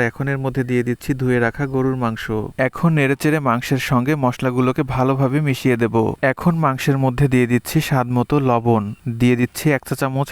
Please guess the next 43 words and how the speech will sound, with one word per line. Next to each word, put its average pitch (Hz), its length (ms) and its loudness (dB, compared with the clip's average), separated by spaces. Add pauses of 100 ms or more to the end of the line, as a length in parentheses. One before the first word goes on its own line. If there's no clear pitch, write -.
হলুদের 127 460 0
গুঁড়া, 123 240 2 (180)
এরপর 123 200 -2 (160)
আবারও 139 300 0
দিয়ে 123 160 4
দিচ্ছি - 220 -4 (100)
পেঁয়াজ 117 300 -2
কুচি, 107 340 0 (320)
এরপর 131 360 2 (140)
দিয়ে 156 200 4
দিচ্ছি - 280 0 (160)
শুকনা 151 360 0
মরিচ 131 220 0 (100)
বাটা। 110 260 0 (360)
গরুর 151 300 4
মাংস 160 180 0 (180)
সাধারণত 151 600 0
একটু - 140 -4 (100)
ঝাল 135 240 2
ঝাল 147 200 2
খেতে 147 180 -2 (100)
ভালো 135 240 2
লাগে, 139 180 0 (100)
তাই 135 220 2
এখানে 135 260 -2
আপনারা 127 300 -4
ট্রাই 127 180 0 (100)
করবেন 127 340 0
ঝালের 127 320 0
পরিমাণ 127 320 0
একটু - 160 -12 (100)
বেশি 120 260 0
দেওয়ার। 104 280 0 (320)
এখন 135 260 -2 (140)
কিছু 135 240 0 (200)
বাটা 117 280 -2
মশলা 131 260 -4
অ্যাড 127 200 0
করবো, 131 280 0
এজন্য 131 200 -2 (120)
প্রথমে 127 360 0
দিচ্ছি - 260 -6 (140)
রসুন 123 240 -2